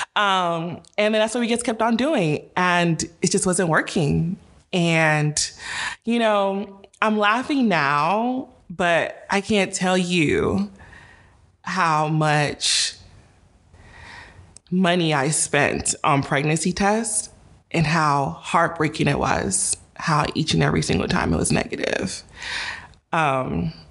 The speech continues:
you start to monitor your cycle almost like,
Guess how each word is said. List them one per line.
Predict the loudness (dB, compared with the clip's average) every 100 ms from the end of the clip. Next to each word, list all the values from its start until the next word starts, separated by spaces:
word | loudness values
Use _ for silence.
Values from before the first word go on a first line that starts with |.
| -20 -10 -2
you | 0
start | 2 0 0
to | 0 2 2 2 -2 -10 -14 -2
monitor | 2 4 2 0 0
your | 2 2
cycle | 0 0 0 0 0 0 -4 -4
almost | 0 2 2 2 0 -2
like, | 0 0 -2 -4 -6 -8